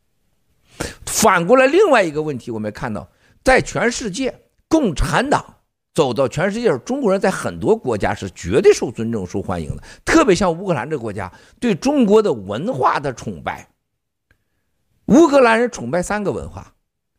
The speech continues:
第一文化是苏联、俄罗斯，他们真的崇拜俄罗斯文化，不是假的崇拜。你到了俄罗斯，你说他们崇拜俄罗斯文化。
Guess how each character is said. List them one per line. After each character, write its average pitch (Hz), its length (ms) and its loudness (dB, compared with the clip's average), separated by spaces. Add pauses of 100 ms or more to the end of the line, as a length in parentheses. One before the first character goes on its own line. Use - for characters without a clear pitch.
(160)
第 277 160 6
一 269 340 2
文 131 240 4
化 92 260 -4
是 - 460 -6
苏 - 300 0
联、 73 200 0 (520)
俄 104 160 2
罗 104 120 0
斯， - 280 -12
他 - 160 0
们 208 200 0
真 285 200 0
的 220 80 2
崇 - 180 -12
拜 107 160 -6
俄 101 80 -6
罗 104 100 -4
斯 92 120 -10
文 78 180 -10
化， - 180 -14 (240)
不 175 140 2
是 214 140 0
假 - 320 -4
的 147 100 -4
崇 92 220 -16
拜。 92 160 -10 (180)
你 165 180 0
到 269 300 2
了 160 140 0
俄 135 160 -4
罗 180 120 -2
斯， 160 140 -8
你 156 60 -10
说 120 80 -6
他 - 200 -6
们 214 160 -4
崇 101 300 -8
拜 175 240 2
俄 101 160 -8
罗 98 100 -8
斯 92 140 -10
文 76 180 -12
化。 - 220 -16